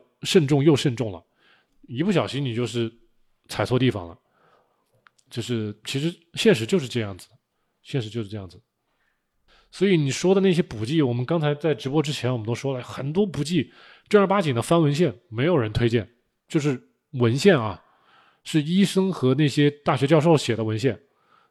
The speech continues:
不是健身博主，不是 YouTube 博主，呃，不是这个网红大 V，大家把这个身份搞清楚。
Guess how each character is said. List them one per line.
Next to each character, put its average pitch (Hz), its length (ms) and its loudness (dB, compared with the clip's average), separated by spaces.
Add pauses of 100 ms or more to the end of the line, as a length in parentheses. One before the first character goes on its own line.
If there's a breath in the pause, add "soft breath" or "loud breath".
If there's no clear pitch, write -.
(120)
不 127 180 -4
是 156 220 -4
健 147 180 0
身 139 180 -2
博 117 200 -4
主， 110 260 -10
不 113 260 -12
是 139 420 -4
YouTube 147 520 0
博 113 220 -4
主， 98 360 -8 (500 soft breath)
呃， 110 200 -8 (160)
不 135 300 -6
是 190 360 0
这 131 160 -2
个 110 560 -2 (440)
网 98 180 -2
红 117 140 -6
大 147 160 2
V， 147 260 -2 (560 soft breath)
大 151 100 0
家 151 120 2
把 127 80 0
这 139 80 0
个 147 80 4
身 196 240 2
份 185 160 0
搞 90 120 -6
清 117 160 -8
楚。 110 240 -6